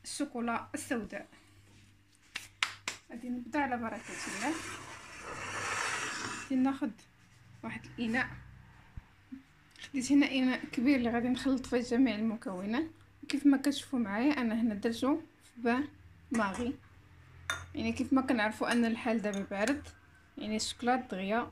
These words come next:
كيجمد لينا بهاد الطريقه هادي. يعني ملي كديري ليه الماء سخون تحت منه، يعني ما كي-، ما كيجمدلكش الشوكولا. غادي نخلط جميع المكونات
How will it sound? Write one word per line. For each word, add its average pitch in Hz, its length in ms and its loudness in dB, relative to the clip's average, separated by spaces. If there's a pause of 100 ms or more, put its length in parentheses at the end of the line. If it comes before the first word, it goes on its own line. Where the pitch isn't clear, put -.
كيجمد 262 400 6
لينا 214 300 -4 (1400)
بهاد 254 160 2
الطريقه 262 560 2
هادي. 233 180 2
يعني 220 200 2
ملي 240 120 4
كديري 247 360 2
ليه 240 200 2
الماء 240 240 4
سخون 240 420 -4 (680)
تحت - 260 -18
منه، 208 200 0
يعني 214 320 4
ما 226 140 0
كي-، - 380 -4 (2250)
ما 240 100 2
كيجمدلكش 226 640 0
الشوكولا. 233 420 0 (3250)
غادي 254 160 6
نخلط 320 320 6
جميع 294 240 10
المكونات 240 720 2